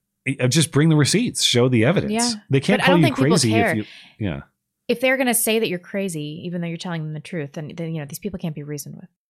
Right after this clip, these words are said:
Speaker 1: Uh, just g-, be organized, present the evidence. Um, if you're, if you're available or if you're, uh, if you're able to, God, I can't talk past, uh, we're coming up on two hours here and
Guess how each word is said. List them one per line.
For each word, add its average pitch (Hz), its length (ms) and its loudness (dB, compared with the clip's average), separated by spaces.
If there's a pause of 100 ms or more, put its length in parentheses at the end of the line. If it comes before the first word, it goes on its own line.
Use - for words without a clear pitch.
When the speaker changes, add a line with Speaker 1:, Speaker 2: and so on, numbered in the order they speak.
(1000)
Speaker 1:
Uh, 120 180 2
just 135 300 2 (140)
g-, - 180 -8 (880)
be 156 200 4
organized, 131 540 0
present 120 280 2
the 127 140 4
evidence. 107 480 2 (500)
Um, 90 640 -2 (400)
if 131 160 -2
you're, 123 140 4
if 117 260 2
you're 123 100 4
available 120 540 2
or 95 200 0
if 98 140 -4
you're, 92 200 0
uh, 80 200 -4 (1500)
if 110 120 -2
you're 101 180 -2
able 113 320 4
to, 80 300 -6
God, 95 200 -4
I 87 100 -2
can't 87 260 -4
talk 90 340 -6
past, 85 380 -6
uh, 80 160 -4
we're 85 120 -8
coming 98 240 -2
up 87 120 -2
on 82 100 -2
two 90 220 -2
hours 85 320 -2
here 73 120 -8
and 76 240 -10